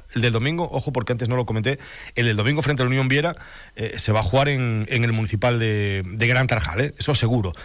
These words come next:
Pero el resto, bueno, pues hay, hay varias opciones. Eh, Costa Calma, Morrojable, Corralejo, parece ser que puede tener, eh, sé que puede tener más, más, más, más opciones. Incluso se barajaba la posibilidad del Municipal de Los Pozos. También hablaba,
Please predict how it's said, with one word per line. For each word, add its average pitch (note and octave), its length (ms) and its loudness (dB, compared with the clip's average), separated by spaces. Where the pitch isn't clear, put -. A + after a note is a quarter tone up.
Pero G3+ 300 2
el C#3 100 2
resto, F3+ 380 0
bueno, B2+ 160 0
pues - 280 -2
hay, B2 380 2
hay C#3+ 160 2
varias D#3 280 2
opciones. F#3 600 0
Eh, A#2 300 -2
Costa C3 260 0
Calma, D#3 640 2
Morrojable, D#3 1040 0
Corralejo, D3+ 720 2
parece D3 260 0
ser D#3 160 0
que C#3+ 160 0
puede E3 320 2
tener, D3+ 320 0
eh, C#3 120 0
sé C#3+ 140 0
que C#3+ 80 0
puede D#3+ 200 2
tener D#3 200 2
más, D3+ 300 0
más, D3 260 2
más, C#3+ 180 0
más D3 160 2
opciones. D#3+ 320 0
Incluso C3+ 280 0
se D3+ 40 4
barajaba C#3 360 2
la C3 80 0
posibilidad C3 420 0
del C#3 140 2
Municipal C#3 420 2
de D3 60 -4
Los C3 100 -2
Pozos. E3 360 -2
También D#3 380 2
hablaba, D#3 480 2